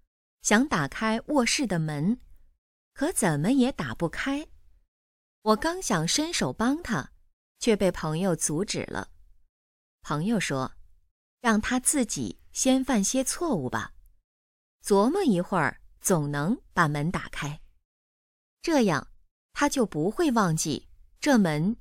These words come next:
是怎么打开的。果然，那孩子折腾了大半天，终于把门打开了，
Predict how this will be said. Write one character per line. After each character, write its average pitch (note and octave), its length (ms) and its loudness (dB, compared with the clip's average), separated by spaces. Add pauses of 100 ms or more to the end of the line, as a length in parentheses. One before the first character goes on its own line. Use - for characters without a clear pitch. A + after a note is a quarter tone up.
是 D4 220 0
怎 C#3+ 280 -2
么 D3 140 -2
打 A#3 220 0
开 C#3 240 -4
的。 B2+ 180 -6 (1200)
果 E3 180 2
然， D3+ 360 -4 (480)
那 C4+ 160 2
孩 F#3+ 280 0
子 G#3 300 2
折 C4+ 240 2
腾 B3+ 180 2
了 F3+ 200 2
大 A#3+ 240 -2
半 A3 200 2
天， D4+ 340 -4 (540)
终 F4+ 240 0
于 A3+ 160 4
把 F#3+ 200 2
门 D3+ 260 -2
打 D#3 240 -2
开 D3+ 240 -6
了， D3 200 -8